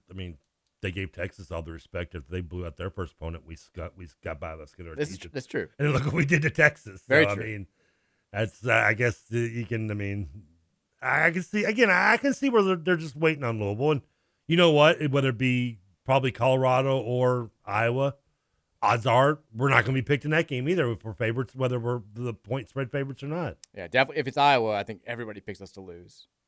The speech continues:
Speaker 2: 'Cause they
Speaker 1: And I'm not scared, 'cause I, I, I mean, I've
Speaker 2: She's the darling. She's,
Speaker 1: and
Speaker 2: Caitlin
Speaker 1: she
Speaker 2: Clark is the, everybody's darling.
Speaker 1: I mean, she's averaged, she's got almost three thousand points as a junior.
Speaker 2: She's unreal.
Speaker 1: I mean, it's amazing. But also, but then again, also look at the tournaments over the last three years of her career.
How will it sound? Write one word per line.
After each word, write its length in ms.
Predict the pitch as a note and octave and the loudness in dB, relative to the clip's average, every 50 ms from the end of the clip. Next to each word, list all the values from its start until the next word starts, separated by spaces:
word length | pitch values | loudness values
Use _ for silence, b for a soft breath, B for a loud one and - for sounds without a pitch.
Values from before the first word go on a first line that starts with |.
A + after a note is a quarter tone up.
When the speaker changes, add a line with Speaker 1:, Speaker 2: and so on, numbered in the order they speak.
| _ _ _ | _ _ _
Speaker 2:
'Cause 160 | A2 G#2 F#2+ F#2+ | -14 -14 -10 -6
they 140 | A2+ A2+ G#2+ | -4 -2 0
Speaker 1:
And 100 | F#3+ A#3 | 0 2
I'm 80 | B3 | 6
not 120 | C#4 D4 C#4 | 6 4 4
scared, 200 | - - A3+ D#3 | 4 0 -2 -2
'cause 120 | - D3+ E3+ | 0 0 2
I, 140 | E3+ G#3 G#3 | 2 2 4
I, 200 | - G#3 A3 G#3+ | 4 2 2 2
I 20 | G#3 | 0
mean, 140 | G#3 G3+ F#3+ | 0 2 2
I've 140 | G#3 A3 | 0 0
Speaker 2:
She's 240 | E3+ - - A3 A#3+ D#3+ | 0 -2 -4 -4 -2 -2
the 100 | C#3 A#2+ | -6 -4
darling. 400 | A2 A2+ G#2+ G2+ F2 C#2 - _ _ | -2 -2 -2 -2 -4 -8 -14 _ _
She's, 240 | - - C#3+ D#3 C#3+ | -8 -4 -4 -4 -4
Speaker 1:
and 100 | D#3 - | -6 2
Speaker 2:
Caitlin 240 | - - G#3 F#3+ F3 | 4 6 6 6 4
Speaker 1:
she 60 | - | 4
Speaker 2:
Clark 200 | G#3+ D#3+ D#3 - | 4 4 4 2
is 60 | C3 | 0
the, 180 | - C#3 C3 C3 | -6 -8 -2 2
everybody's 460 | C#3 D3 C#3 C#3 C#3 B2+ B2 A2+ G#2+ | 2 2 4 2 0 0 0 -2 -4
darling. 220 | - G#2+ F2 E2 | -6 -8 -6 -2
Speaker 1:
I 20 | F#3+ | -2
mean, 100 | A#3+ A#3+ | -2 -2
she's 160 | - - A3 | -4 -2 0
averaged, 380 | B3+ B3 A#3+ B3 A#3 - - - _ | 0 2 2 -2 -4 -10 -14 -18 _
she's 100 | - - - | -20 -12 -8
got 140 | C4 A3+ | -6 -2
almost 220 | G#3 B3 B3 A3+ - | 0 0 0 0 0
three 140 | - B3 G3+ | -2 0 2
thousand 320 | A#3+ A3+ A3+ G3 A3 F#3+ | 4 2 4 2 0 -4
points 280 | - - A#3 B3 G3 E3+ | 0 0 0 0 0 0
as 60 | F3 | -4
a 80 | E3 | -4
junior. 460 | D3+ C3 D#3 G3+ A#3+ A3 D3 D2 B1 _ | -4 -2 -4 -4 -4 -4 -6 -8 -10 _
Speaker 2:
She's 160 | _ G#2 F#2 | _ -16 -14
unreal. 380 | F#2+ F2+ E2+ E2 D2+ D2 - _ _ _ | -14 -14 -14 -16 -18 -20 -20 _ _ _
Speaker 1:
I 40 | D3+ | 0
mean, 120 | E3 F3+ | 2 2
it's 140 | F#3 - - | 2 2 0
amazing. 460 | F#3 F3+ F3 G#3+ C4 A3 G#3 C#3 B2+ | 0 2 4 4 4 2 0 -4 0
But 100 | A#2+ E3+ | 2 4
also, 300 | D#3+ E3 G3+ G#3+ - G#3+ | 6 6 6 4 4 0
but 120 | F#3+ F#3 F3 | -2 0 2
then 140 | F#3 F#3+ G3 | 2 2 2
again, 220 | G3 G3 F#3+ F#3 | 2 0 2 2
also 240 | F3 G3+ G3 - G#3+ | 2 2 2 0 0
look 180 | G3+ G3+ - | 0 0 0
at 80 | G3+ E3 | -4 -8
the 80 | - E3+ | -8 -4
tournaments 540 | - F3+ G3 A3 A3 G#3 D3+ - _ _ - | -2 0 0 0 -2 -4 -6 -8 _ _ -4
over 220 | D3 C3+ A#2 G#2+ A2+ | -4 -2 -2 -2 -4
the 60 | A2 | -4
last 200 | G2+ G2 - - | -4 -4 -6 -10
three 120 | - G#2 | -12 -12
years 160 | F#2+ F#2 D2+ | -12 -12 -14
of 120 | E2 E2 D2 | -16 -16 -14
her 120 | F2+ E2+ | -14 -14
career. 260 | - - E2 D2 C2+ | -14 -16 -20 -20 -20